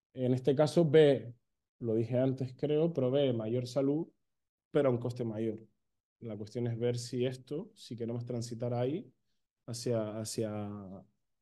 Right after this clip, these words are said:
hacia salud con mayores costes, pero no, no sabemos el umbral, no sabemos, eh, esto que hablábamos antes. Eh, y pongo los resultados otra vez nuestros,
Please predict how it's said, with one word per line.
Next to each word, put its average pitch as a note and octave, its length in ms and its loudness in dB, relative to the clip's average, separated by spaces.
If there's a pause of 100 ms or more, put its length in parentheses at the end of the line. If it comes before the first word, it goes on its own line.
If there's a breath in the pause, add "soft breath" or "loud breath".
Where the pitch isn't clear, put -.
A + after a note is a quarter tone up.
(600)
hacia - 760 -2
salud C#3+ 260 12
con E3+ 100 10
mayores B2+ 340 10
costes, D3+ 360 2
pero A#2 220 4
no, A#2 260 6
no B2+ 160 8
sabemos B2 520 6
el A2 100 -2
umbral, G#2+ 360 -2
no G#2+ 80 0
sabemos, A2+ 600 2 (520)
eh, G2+ 720 6
esto A2+ 260 4
que A#2 60 4
hablábamos A2 420 2
antes. A#2 320 2 (1160)
Eh, A#2 560 8
y B2+ 140 6
pongo B2+ 240 8
los B2+ 160 10
resultados B2 480 4
otra B2 200 2
vez B2 100 2
nuestros, C3+ 480 2